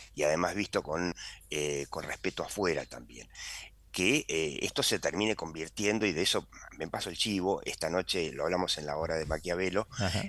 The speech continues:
Speaker 1: eh, si esto se termina convirtiendo en el debate de la dolarización, ¿no?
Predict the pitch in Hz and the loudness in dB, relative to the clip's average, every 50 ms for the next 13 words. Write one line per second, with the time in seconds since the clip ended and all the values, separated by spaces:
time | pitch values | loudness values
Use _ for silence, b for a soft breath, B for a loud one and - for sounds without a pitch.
0 | - - 87 90 90 87 87 82 - - - 113 113 - 143 120 85 - - - | -4 0 2 4 6 6 4 4 4 4 4 2 2 0 -4 -4 -4 -2 -2 -2
1 | 104 - 92 87 87 110 143 170 151 92 92 85 82 78 80 82 - 98 98 113 | 0 0 0 0 2 2 4 4 2 2 0 -6 -4 -6 -8 -8 -4 0 0 2
2 | 131 143 147 120 - - 80 85 85 101 101 - - 90 90 82 87 90 95 131 | 4 4 4 2 2 0 0 0 0 -4 -6 -4 -4 -4 -2 0 0 2 4 2
3 | - - 143 139 113 104 92 87 85 87 85 82 82 80 80 76 - - 80 - | 2 4 2 2 4 4 2 2 0 0 0 0 0 -2 0 0 -2 -2 0 0
4 | - - 165 98 69 64 - - - - - - - 82 110 147 | 2 2 2 2 0 -4 -12 -20 -20 -20 -20 -18 -4 -4 -4 -4